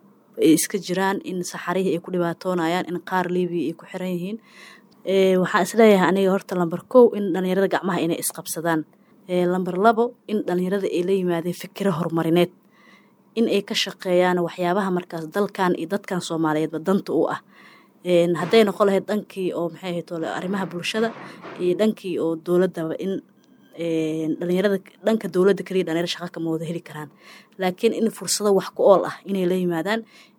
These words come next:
inay gacmaha isqabsadaan, inay nabadda ka shaqeeyaan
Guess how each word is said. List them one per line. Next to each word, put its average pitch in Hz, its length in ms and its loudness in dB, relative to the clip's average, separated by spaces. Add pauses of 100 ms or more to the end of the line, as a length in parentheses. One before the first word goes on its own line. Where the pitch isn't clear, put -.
inay 185 120 -8
gacmaha 170 340 -2
isqabsadaan, 185 600 -4 (380)
inay 185 220 -2
nabadda 180 340 2
ka 180 100 -10
shaqeeyaan 185 560 -2